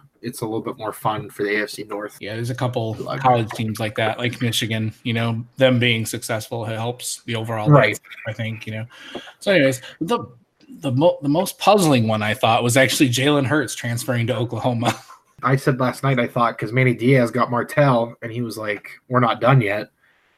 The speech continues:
Speaker 1: I totally thought he was gonna somehow sweep up Jalen Hurts while Martell sits a year. Three quarterbacks now that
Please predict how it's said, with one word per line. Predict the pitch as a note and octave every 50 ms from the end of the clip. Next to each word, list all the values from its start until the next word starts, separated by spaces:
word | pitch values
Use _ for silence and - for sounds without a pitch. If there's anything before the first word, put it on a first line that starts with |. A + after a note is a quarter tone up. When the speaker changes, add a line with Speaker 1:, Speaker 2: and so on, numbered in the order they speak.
| _ _
Speaker 1:
I | C3+
totally | B2+ - C#3 C#3+ C#3 C#3 C3 B2 A#2+
thought | - C3 B2 A#2 A2+ A2+ A2+ A2 _
he | - - B2+
was | A#2+ G#2
gonna | A2 A#2 G#2+
somehow | - - C3 A#2 G#2 A2
sweep | G#2+ - - B2 A#2 A2+ -
up | A2+ G#2+ G2+ -
Jalen | A#2 A#2+ A#2+ A2+ A2 -
Hurts | - B2 B2 A2+ - -
while | - G#2+ G#2
Martell | G#2 G#2+ G#2 - - A2+ G2+
sits | - - C3 B2+ - G#2+
a |
year. | G2+ G2 G#2+ G#2 - _ _ _ - - - - - - - _ _ - C3+
Three | - - C#3 D#3 F3+
quarterbacks | D#3+ - - F3 F3 E3+ E3+ C3+ A#2+ A#2 A2 - -
now | C3 A#2 A2 A2+ A2+ G#2
that | G#2 G#2+ G#2+ A2 -